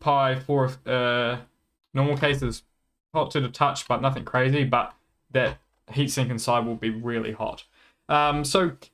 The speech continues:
definitely worth, like, that's, that's ten degrees difference, and, and that's under a lot of stress, right? Um, so this would be really good. So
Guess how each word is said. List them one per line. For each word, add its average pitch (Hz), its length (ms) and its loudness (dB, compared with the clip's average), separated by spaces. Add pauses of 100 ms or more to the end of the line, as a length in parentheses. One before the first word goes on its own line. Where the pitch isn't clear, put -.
(100)
definitely 226 360 2
worth, 254 340 0
like, 196 260 0
that's, 240 240 -2
that's 233 340 -2
ten 233 280 2
degrees 202 340 2
difference, 135 380 0
and, 139 440 0 (680)
and 147 100 -18
that's 180 300 0
under 165 340 4
a 131 100 6
lot 139 300 2
of 127 160 -4
stress, 143 360 -2
right? 113 280 -2 (480)
Um, 123 540 0 (520)
so 143 240 2
this 165 220 2
would 196 80 2
be 170 120 4
really 143 260 2
good. 135 160 2
So 135 240 2